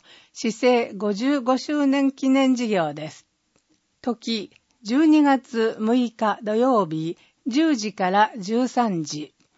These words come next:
十時から受け付けます。ところは、各児童館。対象者は、市内在住の幼児から中学生。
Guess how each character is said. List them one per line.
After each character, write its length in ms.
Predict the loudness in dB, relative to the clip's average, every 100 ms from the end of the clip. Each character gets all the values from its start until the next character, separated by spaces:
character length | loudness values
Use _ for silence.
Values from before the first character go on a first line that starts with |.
| _ _ _ -6
十 220 | -2 0
時 160 | -2
か 140 | -2 0
ら 200 | 0 -2
受 180 | -8 -8
け 60 | -8
付 160 | -8
け 40 | -8
ま 200 | -8 -12
す。 140 | -18 _ _ _ _ _ _ _ _ _ _ -10
と 140 | -8
こ 120 | -2 0
ろ 160 | 2 2
は、 240 | 2 -2 -12
各 500 | -6 -4 -2 -2 -2
児 200 | -4 0
童 260 | 2 2 0
館。 400 | -8 -12 -14 -18 _ _ _ _ _ -4
対 180 | -2 -2
象 260 | -2 -4
者 180 | -2 0
は、 220 | 0 0 _ -20 _
市 200 | -8 0
内 300 | 2 2 0
在 280 | 0 0 0
住 260 | -4 -4 -2
の 300 | -2 -2 -6 -16 _
幼 240 | 0 2 2
児 160 | 0
か 200 | -4 -2
ら 200 | 0 0 -2
中 360 | -6 -2 2
学 220 | 0 0
生。 440 | -8 -8 -8 -10